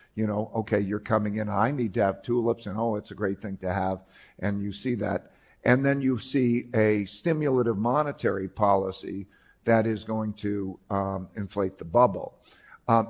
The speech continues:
and so when you see these things simultaneously, you'll see a lot of those. You can almost have that checklist, and you can check off those things. And when you start to see that, you know, that becomes, um,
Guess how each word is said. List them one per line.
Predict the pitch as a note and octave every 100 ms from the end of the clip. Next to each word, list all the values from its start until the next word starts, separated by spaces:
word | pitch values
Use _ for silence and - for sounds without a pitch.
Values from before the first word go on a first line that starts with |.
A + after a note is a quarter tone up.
| -
and | B2+ B2+
so | D3 C3
when | B2 C#3
you | C#3+ G3
see | F#3 - D#3
these | C3+ C3+ A#2+ -
things | B2 A2+ G#2+
simultaneously, | - C3+ B2 A#2+ G#2 - B2+ B2+ A#2 G2+ D#2+ - E2 D#2+ - _ _ _ -
you'll | A#2
see | - C#3
a | G2+
lot | F#2 A2+ A#2
of | A2+
those. | F#2 F2+ G#2+
You |
can | G2
almost | A2+ G#2 -
have | G2+ F2
that | E2+ -
checklist, | B2 B2 - D2 F2 _ _ - _
and | G#2 A2
you | A2
can | G#2+ E2+
check | - A#2 -
off | G#2 G#2 -
those | G2+ F#2 -
things. | G2+ F#2+
And | F#2+
when | G2+ G2
you |
start | F#2+ B2+ G#2+ -
to | E2+
see | - C#3+ C3+
that, | G#2 F2 - - - _
you | G2+
know, | G#2+ G2+
that | A2+ A2+
becomes, | A2 - G#2 F#2+ F#2+ - _ _ _
um, | G2+ G2 F#2+ F2+